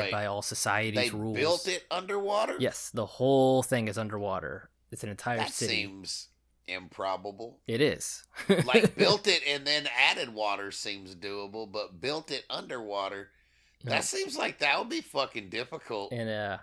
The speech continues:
Speaker 2: it's called Rapture, and basically you come after it's already devolved into chaos because they wanted to be like, "No governments down here, no laws, no rules," and of course that immediately falls into shit,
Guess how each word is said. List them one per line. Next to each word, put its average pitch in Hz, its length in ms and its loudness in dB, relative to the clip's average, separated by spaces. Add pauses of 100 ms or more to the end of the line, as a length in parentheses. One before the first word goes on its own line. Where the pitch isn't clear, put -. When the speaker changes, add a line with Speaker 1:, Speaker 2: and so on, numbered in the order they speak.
(100)
Speaker 2:
it's 117 260 -6
called 117 260 0
Rapture, 107 540 0
and 110 100 -2
basically 135 440 0
you 123 220 0
come 117 380 -4
after 110 400 -2
it's 104 240 -6
already 107 360 -4
devolved 101 540 -6
into 98 180 -6
chaos 110 760 -4
because 113 300 -2
they 117 160 2
wanted 113 340 -2
to 110 60 -6
be 110 200 -6
like, 104 340 -8 (280)
"No 131 260 2
governments 120 540 0
down 113 280 -2
here, 113 280 -2
no 117 160 -2
laws, 107 500 -2
no 113 120 -2
rules," 107 640 -4
and 107 160 -4
of - 80 -8
course 110 240 -4
that 104 140 -2
immediately 101 480 -2
falls 101 340 -6
into 98 160 -6
shit, - 380 -4